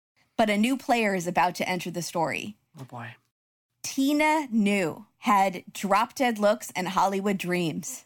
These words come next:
Speaker 1: She had done some modeling. <sighs>
Speaker 2: No, don't. I
Speaker 1: Cut
Speaker 2: know.
Speaker 1: to her modeling,
Speaker 2: Cut
Speaker 1: which is
Speaker 2: to
Speaker 1: the naughtiest B-roll.
Speaker 2: They try to help us. They say bikini modeling. They warn you. And so you're expecting shots of bikinis,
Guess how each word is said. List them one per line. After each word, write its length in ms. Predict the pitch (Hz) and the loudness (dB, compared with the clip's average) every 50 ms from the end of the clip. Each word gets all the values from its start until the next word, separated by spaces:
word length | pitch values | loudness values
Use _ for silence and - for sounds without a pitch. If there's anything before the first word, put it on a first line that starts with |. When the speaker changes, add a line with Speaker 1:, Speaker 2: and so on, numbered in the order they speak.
| _ _ _ | _ _ _
Speaker 1:
She 200 | - - - 269 | -10 -4 -2 0
had 100 | 269 240 | 0 2
done 220 | 226 285 285 311 349 | 2 2 2 0 -2
some 260 | - - 392 330 285 | -4 -2 0 2 4
modeling. 680 | 240 233 247 339 349 302 208 180 143 127 196 220 214 - _ _ | 4 4 4 4 2 2 2 0 0 0 -2 -4 -6 -8 _ _
<sighs> 260 | - - - - - - - - - - - | -8 -6 -6 -6 -6 -8 -10 -12 -14 -8 -4
Speaker 2:
No, 260 | 139 123 110 107 - _ _ | -2 -2 -2 -2 -6 _ _
don't. 260 | - 127 117 123 127 _ _ _ _ _ - | -4 -2 -2 -2 -4 _ _ _ _ _ -2
I 60 | 135 | 0
Speaker 1:
Cut 160 | 143 277 247 214 | 2 2 0 0
Speaker 2:
know. 60 | - | -4
Speaker 1:
to 560 | - - 381 294 254 240 240 254 285 320 - _ _ _ - 226 | -6 -4 -2 0 2 2 2 2 0 -2 -4 _ _ _ -10 -4
her 120 | - 226 226 | -2 0 2
modeling, 640 | 226 190 180 185 170 180 170 170 180 190 226 294 - _ _ - | 4 4 4 2 0 0 -2 -2 -2 -2 -2 -4 -6 _ _ -4
Speaker 2:
Cut 120 | - 190 220 | 0 0 0
Speaker 1:
which 140 | 202 - - | 0 0 0
is 60 | 220 | 0
Speaker 2:
to 300 | 170 147 147 147 143 143 _ _ _ _ - | 2 2 2 0 -2 -4 _ _ _ _ -4
Speaker 1:
the 120 | - 220 | 0 0
naughtiest 880 | 214 208 208 202 202 190 196 220 240 240 269 277 285 302 294 - - 196 | 2 2 2 4 4 4 4 2 2 0 0 2 0 0 -2 -6 -10 -4
B-roll. 640 | 180 226 220 220 190 185 170 165 160 147 170 185 202 _ _ _ _ _ _ - | -2 0 0 0 2 2 2 4 4 2 0 -4 -8 _ _ _ _ _ _ -2
Speaker 2:
They 120 | - 202 226 | -2 -2 0
try 220 | 240 262 262 254 | 2 0 0 0
to 60 | 240 | 0
help 240 | 220 208 226 220 - 151 | 2 0 0 0 2 -2
us. 380 | 120 - 139 - - - - _ _ _ | -2 -2 -4 -8 -14 -18 -20 _ _ _
They 100 | - 185 196 | -4 -2 -2
say 220 | 196 254 254 254 | 0 0 0 0
bikini 500 | - - 233 - - - 226 214 196 175 | -2 -4 -6 -6 -4 -2 -2 0 0 0
modeling. 600 | 151 143 131 120 117 131 123 - - - - _ - | 0 0 0 0 -2 -4 -8 -12 -12 -14 -16 _ -6
They 140 | 185 170 170 | -4 -4 -4
warn 440 | 165 165 160 208 226 220 214 196 156 | -6 -6 -2 0 2 2 2 0 -2
you. 260 | 139 120 98 87 73 - _ - | -4 -6 -6 -8 -12 -16 _ -4
And 160 | - 185 175 | -4 -2 0
so 60 | 196 | 0
you're 180 | 185 175 175 180 | 0 0 0 -2
expecting 460 | 170 - - - 214 208 - 233 226 214 | -4 -4 -2 -2 -2 -2 0 -4 -4 0
shots 320 | - 226 202 208 - - | 2 2 2 0 0 -4
of 60 | 190 - | -6 -6
bikinis, 720 | 214 - - 277 277 269 214 170 151 139 131 - - - | -6 -4 -2 -2 -2 -2 -2 -2 -2 -2 -4 -6 -10 -18